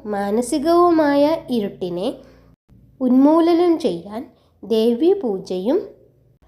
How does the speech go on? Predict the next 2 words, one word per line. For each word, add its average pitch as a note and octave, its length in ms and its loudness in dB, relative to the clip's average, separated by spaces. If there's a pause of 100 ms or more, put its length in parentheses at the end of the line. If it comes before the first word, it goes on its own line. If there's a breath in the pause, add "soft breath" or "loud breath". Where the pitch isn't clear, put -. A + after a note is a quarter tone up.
(200)
നാമജപവും B3+ 920 2 (840)
സഹായിക്കുന്നു. F#3 760 -6